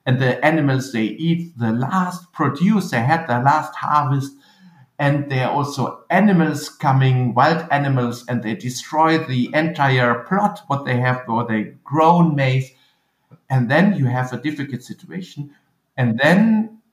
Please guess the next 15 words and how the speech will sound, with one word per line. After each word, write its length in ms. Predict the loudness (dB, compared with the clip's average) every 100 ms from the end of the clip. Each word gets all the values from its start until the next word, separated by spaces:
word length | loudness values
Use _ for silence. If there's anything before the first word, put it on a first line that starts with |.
| -8
with 220 | -8 0
overlapping 680 | 0 2 0 0 -2 -2 -2
land 320 | 0 -2 -2
use 260 | -6 -6 -2
rights, 340 | -2 -2 -4
you 80 | -6
have 200 | -6 -8 -8
also 300 | -8 -8 -6
conflicts. 800 | -2 0 0 2 2 2 0 -8 _ _ _ _ _ 0
And 280 | 2 2 2
then 240 | 2 4
you 80 | 4
have 340 | 4 2 0 -4
an 300 | -2 -4 -4 0
unstable 760 | 2 2 0 -2 -2 -4 -8